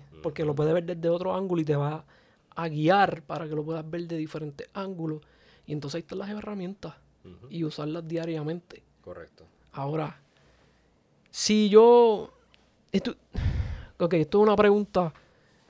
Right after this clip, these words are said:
Speaker 1: que va a ser algo, nos va a poner aquí una pregunta difícil.
Speaker 2: Ajá.
Speaker 1: Pero tú cre-, o sea, ¿tú crees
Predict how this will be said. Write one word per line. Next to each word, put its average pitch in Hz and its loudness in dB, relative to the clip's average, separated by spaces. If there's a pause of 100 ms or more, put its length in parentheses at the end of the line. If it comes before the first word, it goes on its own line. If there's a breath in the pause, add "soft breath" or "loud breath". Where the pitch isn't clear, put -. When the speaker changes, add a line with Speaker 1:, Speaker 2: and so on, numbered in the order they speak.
(160 soft breath)
Speaker 1:
que 170 -2
va 147 2
a 143 0
ser 180 2
algo, 175 0 (1400 soft breath)
nos 160 -4
va 135 0
a 139 -2
poner 175 0
aquí 180 -4
una 165 -8
pregunta 175 -6
difícil. 143 -6 (300)
Speaker 2:
Ajá. 78 -20 (1400)
Speaker 1:
Pero 175 2
tú 170 2
cre-, - -4
o 170 8
sea, 180 0
¿tú 156 -4
crees 208 4